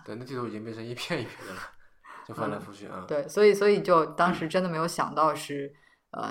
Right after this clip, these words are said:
Speaker 2: 它官方可能会出这么一个 app，就我，我，我真的以为它就可能就发一些地图，你们就，就靠这个吧，
Speaker 1: <laughs>
Speaker 2: 因为，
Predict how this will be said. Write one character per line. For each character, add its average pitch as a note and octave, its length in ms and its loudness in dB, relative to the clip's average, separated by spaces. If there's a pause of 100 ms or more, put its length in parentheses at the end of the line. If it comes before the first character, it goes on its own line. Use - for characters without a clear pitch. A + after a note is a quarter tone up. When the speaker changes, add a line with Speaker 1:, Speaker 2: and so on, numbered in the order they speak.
(120)
Speaker 2:
它 - 120 2
官 D#3+ 220 2
方 D#3 160 0
可 D3+ 120 -10
能 C3+ 120 -6
会 C#3+ 140 -4
出 D3+ 180 -10
这 D3 100 -6
么 C#3+ 80 -8
一 C3 120 -8
个 C3 100 -8
app， C#3 240 -8 (320)
就 D3+ 100 -6
我， C#3 300 -6
我， D3+ 180 -2 (120)
我 D3 100 -2
真 E3+ 160 -4
的 E3 60 -2
以 D3+ 80 -4
为 C#3+ 80 -4
它 D3+ 120 -10
就 D3+ 180 -4
可 C#3+ 180 -16
能 C#3+ 260 -14 (100)
就 C3+ 120 -6
发 D3+ 180 0
一 D3+ 60 -2
些 D#3 100 -4
地 D3+ 140 -10
图， C#3+ 160 -12
你 C#3+ 100 -12
们 C#3 80 -14
就， D#3 180 2 (280)
就 F3 100 4
靠 E3 220 6
这 F#3+ 120 4
个 E3 60 4
吧， D3 80 -2
Speaker 1:
<laughs> D#3 80 -2
Speaker 2:
因 F3+ 80 0
为， F#3 160 6